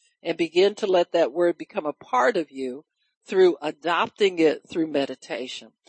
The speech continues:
So what is, what does it mean to meditate? It means really, there are a number of words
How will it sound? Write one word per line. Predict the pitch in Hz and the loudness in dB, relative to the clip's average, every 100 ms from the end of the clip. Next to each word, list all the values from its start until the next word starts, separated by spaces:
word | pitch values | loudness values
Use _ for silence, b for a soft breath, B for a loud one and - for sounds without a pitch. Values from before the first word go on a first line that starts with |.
| b | b
So | - - | -6 0
what | 226 254 415 | 2 2 -2
is, | 302 254 | -4 -6
what | 226 311 | -2 -2
does | 302 233 | 0 0
it | 190 | -2
mean | 208 220 226 | -2 -8 -4
to | 220 | -4
meditate? | 180 165 147 - 139 - - _ _ _ - | 0 -2 -2 -8 -12 -14 -16 _ _ _ -2
It | 190 160 | 0 0
means | 190 254 311 311 202 | -4 -2 -2 -2 -6
really, | 202 262 262 160 156 | -4 0 2 2 0
there | 175 180 | 0 -2
are | |
a | |
number | 175 185 226 262 254 226 190 | -2 -6 -2 -2 -2 0 2
of | 175 160 | 2 0
words | 165 160 156 - | 0 2 2 -2